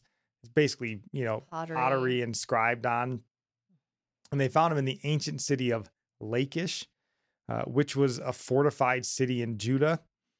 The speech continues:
Speaker 1: that was captured by King Nebuchadnezzar in five eighty-eight to five eighty-six B C, they mentioned. And it says that of the twenty-one Lachish letters that they found, only twelve of them were actually considered letters.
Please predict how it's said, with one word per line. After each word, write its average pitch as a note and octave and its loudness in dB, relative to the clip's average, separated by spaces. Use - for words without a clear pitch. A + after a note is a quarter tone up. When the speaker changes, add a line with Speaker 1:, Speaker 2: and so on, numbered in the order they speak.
Speaker 1:
that B2+ 0
was B2 -2
captured C#3 0
by A#2 2
King C3+ -2
Nebuchadnezzar A#2+ 0
in A#2 -6
five A#2 0
eighty-eight A#2 -2
to A2 -16
five A#2+ 0
eighty-six A2+ -4
B B2+ -8
C, E3+ -2
they A#2 2
mentioned. A2+ -8
And D#3 4
it C#3+ 2
says D#3 2
that D3 0
of F3 2
the D3+ 2
twenty-one D3 2
Lachish C3 -2
letters B2+ 2
that A#2+ 0
they A2+ -8
found, C#3 0
only E3+ 2
twelve D3+ 2
of C#3 2
them C3 0
were A#2+ 0
actually A#2 -2
considered A2 -6
letters. A2 -2